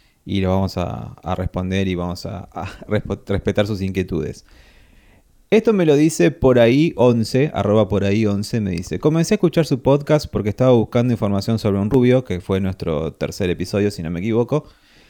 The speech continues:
"Es el mejor podcast de los tres". Bueno, bien, empezamos bien.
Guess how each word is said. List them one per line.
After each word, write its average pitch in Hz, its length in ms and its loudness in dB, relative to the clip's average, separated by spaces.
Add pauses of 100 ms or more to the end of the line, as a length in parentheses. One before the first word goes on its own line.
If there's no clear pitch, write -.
(400)
"Es 160 180 4
el 170 80 4
mejor 147 360 2
podcast 147 300 2
de 113 100 4
los 98 140 0
tres". - 420 -4 (260)
Bueno, 104 420 -2
bien, 98 640 0
empezamos 104 420 -4
bien. 82 300 -6